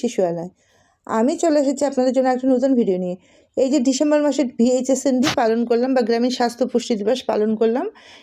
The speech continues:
এবং কীভাবে পোষণ ট্র্যাকারে অ্যাপে আপলোড করলাম দেখে নিন এই ভিডিওতে। তাহলে প্রথমে পোষণ ট্র্যাকারের হোম পেজে গেলাম, গিয়ে ওখান থেকে আমরা more অপশানে চলে যাব। more অপশান থেকে ইভেন্টসে ক্লিক করলাম, ইভেন্টস থেকে দেখুন ভিএইচএসএনডি, ভিএইচএসএনডিতে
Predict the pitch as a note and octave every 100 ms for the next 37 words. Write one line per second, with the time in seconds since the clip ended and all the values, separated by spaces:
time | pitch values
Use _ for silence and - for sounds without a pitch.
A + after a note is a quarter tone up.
0 | _ B3 C#4 D4 D#4 D#4+ F#4 - A#3+ C4+
1 | C4 B3+ A#3 A#3+ F#4+ - - - - A3+
2 | C4+ F4 A#3+ A3 B3 - B3+ D#4 F#4+ C4
3 | B3+ F4 F4 C4 G3+ F#3 G#3 F#3+ G3+ F#3
4 | - - - _ B3+ C#4+ C4+ C#4 F4 -
5 | A#3+ C4+ C4+ B3+ B3 A#3 A#3+ C4 B3+ B3
6 | B3 E4 F4 C4 C4+ B3+ B3 B3 A#3+ A#3
7 | A3 G#3+ A3 A3+ B3 A#3 A#3+ A#3 A3+ A#3
8 | F#4 - - - _ A3+ A#3+ B3 - B3+
9 | A#3+ A#3+ A#3 G#3+ G#3 C4+ B3+ C4 B3+ B3
10 | B3 B3 C#4 A#3+ B3 C4 C4 C4 A3+ A#3
11 | F#4+ D4 A3+ A3 G#3 G#3 G#3+ A#3 G4+ -
12 | _ _ _ _ _ _ _ _ _ _
13 | _ _ B3 A#3 B3+ B3+ B3 B3+ A#3+ A3+